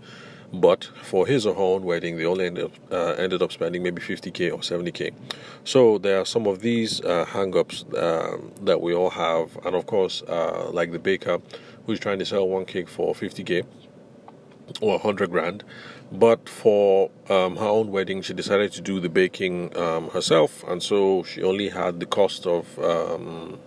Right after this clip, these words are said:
the cost of goods that went into the actual cake. So maybe for her own wedding cake, she only ended up spending, uh, I don't know, let's say twenty K or fifteen K, or however much it costs to buy the butter, the mixer, and, um, all the other, the sugar and all the other stuff that you need.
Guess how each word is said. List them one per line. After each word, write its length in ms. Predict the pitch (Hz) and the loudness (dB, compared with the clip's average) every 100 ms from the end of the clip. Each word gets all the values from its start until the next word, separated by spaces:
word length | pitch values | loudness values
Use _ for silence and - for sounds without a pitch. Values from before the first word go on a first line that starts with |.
| - | -14
the 100 | - | -8
cost 280 | - 104 - | 0 2 2
of 100 | 90 | -4
goods 200 | 92 87 | -2 -2
that 120 | 85 | 0
went 180 | 85 90 | 0 -2
into 160 | 92 90 | -4 -6
the 140 | 85 | -6
actual 240 | 82 - 87 | -6 -4 -4
cake. 300 | - 80 - - - - | -2 -6 -8 -18 -18 -12
So 140 | - | -4
maybe 180 | 104 98 | -2 -2
for 180 | 92 98 | 0 0
her 60 | 95 | 2
own 240 | 95 98 | 2 2
wedding 260 | 98 92 87 | 0 -2 -2
cake, 220 | 87 80 | -2 -2
she 120 | - | -2
only 260 | 87 87 85 | -2 -2 -4
ended 260 | 82 87 | -4 -4
up 120 | 78 - | -4 -6
spending, 580 | - 82 80 82 80 - | -6 -4 -4 -6 -6 -8
uh, 180 | - 78 | -6 -4
I 20 | |
don't 160 | 80 80 | -2 -4
know, 100 | 76 - | -6 -4
let's 140 | 87 | -4
say 100 | - | -4
twenty 260 | - 85 85 | -6 -4 -4
K 180 | - 76 - | -4 -8 -6
or 100 | - | -8
fifteen 360 | - 90 98 | -6 -8 -6
K, 160 | 90 78 - - - | -6 -8 -8 -18 -4
or 140 | - 98 | 2 4
however 260 | 104 104 | 4 2
much 300 | 104 95 90 | 0 0 -2
it 80 | - | -4
costs 400 | - 87 - - - - - - | 0 0 0 -8 -12 -18 -18 -12
to 380 | - 95 87 80 | -6 -4 -4 -2
buy 320 | 87 90 92 | 0 0 -2
the 380 | 85 85 80 80 | -4 -6 -6 0
butter, 380 | 90 85 90 | 0 2 0
the 100 | 80 | -2
mixer, 560 | 80 85 - - 82 82 78 | -4 -4 -4 -2 -2 -2 -4
and, 400 | 76 78 78 - | -4 -6 -10 -8
um, 480 | 80 80 - - - | -6 -6 -8 -12 -8
all 180 | - 87 | 0 0
the 120 | 87 | 2
other, 340 | 82 82 82 80 | 0 0 0 -2
the 100 | 85 | -2
sugar 320 | - 107 98 | 0 0 0
and 120 | 85 | 0
all 100 | 90 | 0
the 120 | 87 | 0
other 140 | 78 90 | -2 -2
stuff 320 | - 85 - - - - - | -2 -2 -2 -8 -20 -20 -6
that 260 | - 78 | -4 -4
you 80 | 87 | -6
need. 300 | 80 80 78 | -6 -6 -8